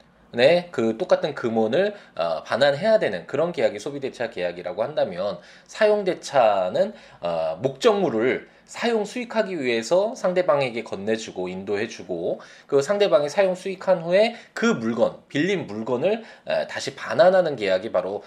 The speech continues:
어, 사용대차 계약에 해당합니다. 근데 사용대차 계약은 이제 무상으로 사용 수익하게 한다는 점에서, 그러니까 공짜로 어떤 뭐 건물을 사용하게 한다거나 어떤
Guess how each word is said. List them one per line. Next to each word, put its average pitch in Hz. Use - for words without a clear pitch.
어, 71
사용대차 143
계약에 92
해당합니다. 147
근데 120
사용대차 180
계약은 104
이제 87
무상으로 147
사용 107
수익하게 156
한다는 131
점에서, 98
그러니까 87
공짜로 226
어떤 107
뭐 98
건물을 117
사용하게 147
한다거나 107
어떤 104